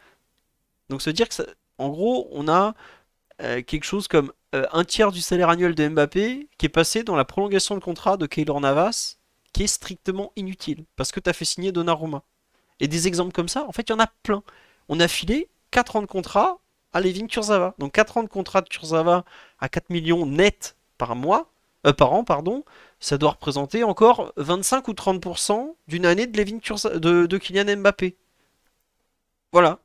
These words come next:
Et, et des, et des at-, des atrocités comme ça, euh, managériales, il y en a plein, plein, plein le P S G. En fait, Hugo Ekitike, qui prenait ses, euh, cinq à sept millions par an, il a, il a fait, il a touché ça pendant un an et demi.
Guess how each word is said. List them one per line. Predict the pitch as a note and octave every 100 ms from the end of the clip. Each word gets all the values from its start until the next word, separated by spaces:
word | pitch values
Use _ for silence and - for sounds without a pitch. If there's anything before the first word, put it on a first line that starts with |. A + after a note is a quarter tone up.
| -
Et, | C#3+ D3+ E3
et |
des, | F#3 F#3+
et | F3
des | E3 D#3+
at-, | F#3 F#3 -
des | D3 C#3
atrocités | F#3 - A3 - G3+ - G#3+
comme | F#3+ F3+
ça, | - F3+ - _
euh, | - -
managériales, | C3 C#3+ C#3 C#3 C3+ D#3 A#3+ C4 - - - _ _ _ _
il | C3
y |
en | C#3+
a | F#3+ C4+ _ _ _
plein, | - G#3 A#3+ C4+ - -
plein, | - G#3+ A#3+ _ -
plein | G#3 A3+
le | A3
P | E3+ G3
S | G3+
G. | F3 F3+ F3+ _ _ _ _
En | C3+
fait, | C#3+ D3 - _ _ _ _ -
Hugo | C#3 F3+ D#3 F#3+
Ekitike, | E3+ - F#3 - A#3 D4+ B3+
qui | -
prenait | - D3 C#3+ D#3+ E3+ - - - -
ses, | - C#3+ D3
euh, | B2
cinq | - - F#3 F3+
à | C#3+
sept | E3+ D#3
millions | D3 C#3+ C#3+
par | C#3+ C3
an, | F3+ E4 _ _ _ _ _ _ _ _ _ _ _ -
il | C#3 C3+
a, | -
il | D3 C#3
a |
fait, | C#3 D3
il | C3+
a | C#3+
touché | - E3 F3
ça | - F#3+
pendant | F#3 C3+ C3 -
un | E3+
an | D#3
et | D3
demi. | D3 F3